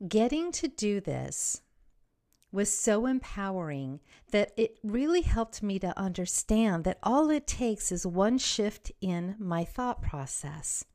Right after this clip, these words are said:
to create a completely different ripple in my life.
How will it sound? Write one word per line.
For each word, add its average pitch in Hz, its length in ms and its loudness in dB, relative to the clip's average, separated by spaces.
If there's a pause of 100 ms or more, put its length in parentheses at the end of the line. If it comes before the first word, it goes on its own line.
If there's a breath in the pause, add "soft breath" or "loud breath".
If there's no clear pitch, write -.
(680 loud breath)
to - 120 6
create 208 460 0
a 156 80 -2
completely 214 720 -4
different 208 420 -4
ripple 170 360 -4
in 156 140 -6
my 147 180 -6
life. 131 520 -10